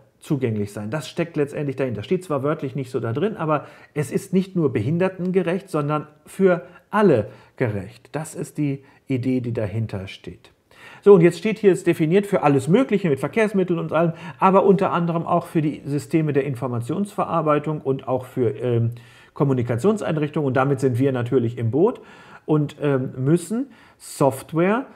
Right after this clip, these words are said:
nach diesem Gesetz, äh, gestalten. Und im Be-, für den Bereich, ähm, des, äh, der Computergestaltung, äh, gibt es die barrierefreie Informationstechnikverordnung,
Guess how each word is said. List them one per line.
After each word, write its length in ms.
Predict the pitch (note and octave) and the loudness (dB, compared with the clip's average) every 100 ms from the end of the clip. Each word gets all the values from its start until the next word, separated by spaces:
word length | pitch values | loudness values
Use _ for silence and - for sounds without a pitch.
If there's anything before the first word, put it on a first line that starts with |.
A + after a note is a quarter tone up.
| - - _ - | -20 -20 _ -18
nach 340 | F#3+ D#3+ E3 | -6 -2 -2
diesem 520 | - E3+ E3 F3+ F3+ D3 | 0 0 2 2 0 2
Gesetz, 680 | C#3+ A#2 D#3+ - - - - _ - | 2 2 -4 -6 -12 -18 -20 _ -2
äh, 260 | E3+ F3 | 2 2
gestalten. 840 | E3 F3 E3 - C#3 A#2 A#2 - A2 - - - | 2 0 -2 -8 -6 -6 -6 -8 -14 -16 -14 -2
Und 220 | D#3 - - | 0 0 0
im 160 | E3+ | 2
Be-, 220 | D#3+ C#3 D3+ | 2 0 -2
für 140 | G3 | 2
den 160 | F3+ D#3+ | 4 4
Bereich, 560 | D3+ C3+ E3 F#3+ - - - _ | 0 -2 0 0 -2 -20 -20 _
ähm, 500 | D#3 D3+ D3 C#3+ B2 | 2 4 4 0 -4
des, 440 | C#3 C#3+ C3+ - - | 2 4 2 -4 -8
äh, 440 | - C#3 C3 B2 B2 | 0 2 4 2 0
der 240 | B2 A#2+ | 0 0
Computergestaltung, 1040 | B2 A#2+ B3+ C#4 A3 D#3 A2 A2 A#2+ A#3+ D4+ - - - - | 0 2 2 4 2 0 -2 -2 0 -2 -4 -16 -20 -14 2
äh, 220 | D#3+ E3+ - | 4 4 2
gibt 360 | E3+ E3 G3+ - | 0 0 0 2
es 220 | G3+ G3+ | 0 2
die 120 | F#3 | 0
barrierefreie 840 | E3 D3 C#3 G3+ G3 F#3 D#3+ E3 | 2 2 4 2 2 -2 -2 0
Informationstechnikverordnung, 2000 | E3+ E3 - C#3 A#2+ A#2+ F3+ G#3 A3+ - - G#2 - G2 - - - G#2+ - F3 B3 | 0 -2 -4 -4 -4 -2 0 0 -2 -10 -6 -6 -6 -10 -8 -10 -4 -6 -4 -4 -4